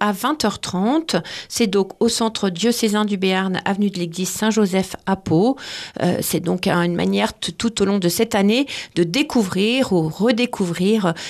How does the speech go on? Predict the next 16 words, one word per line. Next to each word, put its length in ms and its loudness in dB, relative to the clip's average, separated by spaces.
Saint-Augustin. 1080 0
On 80 -2
est 140 -2
en 80 -8
plein, 280 -4
en 80 -4
plus, 220 -6
dans 120 -2
l'actualité 720 0
de 120 -2
l'église 380 0
avec 180 -2
cette 200 -4
visite 300 -2
du 100 -8
pape 280 -4